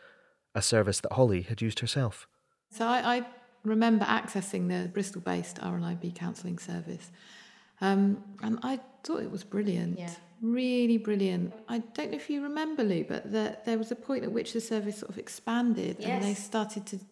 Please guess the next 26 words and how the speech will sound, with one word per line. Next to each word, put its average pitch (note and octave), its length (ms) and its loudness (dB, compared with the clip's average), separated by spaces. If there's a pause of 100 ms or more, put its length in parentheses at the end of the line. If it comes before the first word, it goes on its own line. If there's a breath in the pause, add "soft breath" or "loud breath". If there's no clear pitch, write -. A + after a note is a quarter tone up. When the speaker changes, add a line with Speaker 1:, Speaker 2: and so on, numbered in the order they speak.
(140)
Speaker 2:
to G#3 120 0
run, G3 400 2 (640 loud breath)
um, F#3+ 580 4
like, - 180 -4 (140)
art G#3+ 500 0
for - 160 0
wellbeing G#3 600 4
sessions, G3+ 1040 2
um, F#3 360 0
and F#3 420 -2
sensory - 420 -2
photography. G3+ 1120 0 (560 loud breath)
Absolutely - 640 -4
brilliant. F#3 420 -4
Speaker 3:
Yeah. G3+ 80 -6
Speaker 2:
I G3+ 140 -12
Speaker 3:
It's G3 100 -10
a G#3 60 -4
Speaker 2:
really, G#3 560 4
lo-, G3 160 -8
really A3+ 340 2
thought A3 220 -2
it - 80 -2
was F#3+ 100 -6
such - 320 -8
a, G3+ 240 -2